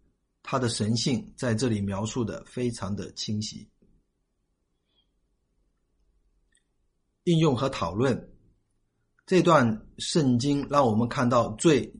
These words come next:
就是违背神的命令，罪所带来的就是与神分离和死亡。罪还使夫妻关系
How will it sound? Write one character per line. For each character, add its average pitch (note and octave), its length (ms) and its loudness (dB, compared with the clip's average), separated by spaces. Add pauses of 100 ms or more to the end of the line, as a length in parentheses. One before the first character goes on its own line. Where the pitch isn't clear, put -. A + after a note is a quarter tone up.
就 C#3 180 -2
是 A#2+ 200 -2
违 G#2 240 -2
背 A2 260 -2
神 G2+ 240 -4
的 A2 80 2
命 G#2+ 240 0
令， - 240 -6 (1300)
罪 F#3 240 8
所 A2+ 200 0
带 C3 160 6
来 A2+ 160 4
的 B2+ 140 2
就 C3 160 -2
是 B2 140 -2
与 G#2+ 120 2
神 G#2+ 440 -4
分 C3+ 280 0
离 G#2 220 -4
和 G#2 300 -6
死 - 240 -8
亡。 - 320 -16 (1200)
罪 E3 240 6
还 B2+ 260 0
使 - 340 -4
夫 D3+ 240 -8
妻 D3 220 -2
关 C#3+ 260 2
系 - 380 -4